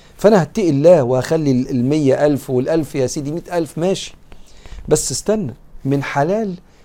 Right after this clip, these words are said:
وأراعي فيها حق الله، وفي أموالهم حق معلوم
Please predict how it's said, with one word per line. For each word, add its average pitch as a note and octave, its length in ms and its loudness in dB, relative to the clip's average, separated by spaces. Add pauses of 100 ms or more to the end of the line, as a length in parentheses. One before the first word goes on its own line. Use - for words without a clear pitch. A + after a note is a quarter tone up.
(120)
وأراعي D3 440 -4
فيها D#3+ 200 -4
حق - 340 -10
الله، E3 220 0
وفي D3+ 360 -4
أموالهم C3 520 -4
حق - 400 -10
معلوم A2+ 840 -8